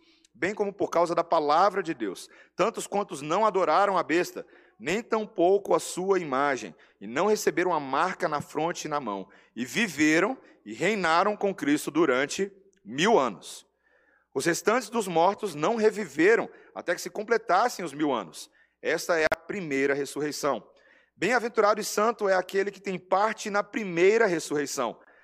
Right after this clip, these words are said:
Sobre esses, a segunda morte não tem autoridade. Pelo contrário, serão sacerdotes de Deus e de Cristo, e reinarão com ele os mil anos. Quando, porém, se completarem os mil anos,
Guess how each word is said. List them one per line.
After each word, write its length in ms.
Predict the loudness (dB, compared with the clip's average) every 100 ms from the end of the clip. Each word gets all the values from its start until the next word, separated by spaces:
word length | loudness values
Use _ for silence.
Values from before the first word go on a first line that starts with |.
| _
Sobre 380 | -4 0 4 6
esses, 400 | 4 2 -2 -2
a 80 | 0
segunda 680 | 0 0 0 -4 0 -2
morte 480 | 0 0 -2 -6 -12 -8
não 180 | -8
tem 160 | -6 -6
autoridade. 680 | -6 -6 -6 -8 -10 -12 -20 _ _ _ _
Pelo 200 | -2 0
contrário, 580 | -2 -2 0 2 0 -4
serão 340 | -6 -4 -4
sacerdotes 720 | -2 0 0 -2 0 0 0
de 100 | -6
Deus 460 | -6 -2 -2 -2 -8 -20 _ -12
e 80 |
de 140 | -10 -10
Cristo, 580 | -6 -4 -4 -6 -12 -16 _ -14
e 80 | -10
reinarão 500 | -2 0 2 2 0
com 220 | 0 4
ele 400 | 4 4 -2 -8 _ _ -10
os 140 | -8
mil 220 | -2 -2
anos. 420 | -2 -10 -20 -20 _ _ _ _
Quando, 200 | -2 0
porém, 300 | 2 2 2
se 140 | -2 -6
completarem 520 | 0 0 2 2 2
os 60 |
mil 180 | 0 0
anos, 380 | 2 0 -4